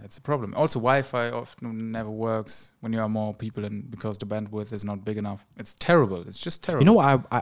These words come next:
Speaker 2: I found a fact about, um, about
Speaker 1: Germany.
Speaker 2: German internet.
Speaker 1: What?
Speaker 2: I believe. What did I find? What did I find? I bel-, yeah, Germany, seventy-four percent of Germans have high-speed internet in their household. Seventy-four percent of households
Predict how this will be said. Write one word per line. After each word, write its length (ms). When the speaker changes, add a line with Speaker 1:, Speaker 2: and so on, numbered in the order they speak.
Speaker 2:
I 20
found 280
a 20
fact 300
about, 320
um, 420
about 40
Speaker 1:
Germany. 140
Speaker 2:
German 540
internet. 440
Speaker 1:
What? 180
Speaker 2:
I 120
believe. 760
What 100
did 140
I 100
find? 400
What 100
did 120
I 100
find? 400
I 80
bel-, 160
yeah, 220
Germany, 460
seventy-four 920
percent 540
of 180
Germans 520
have 140
high-speed 640
internet 320
in 120
their 100
household. 400
Seventy-four 400
percent 260
of 80
households 580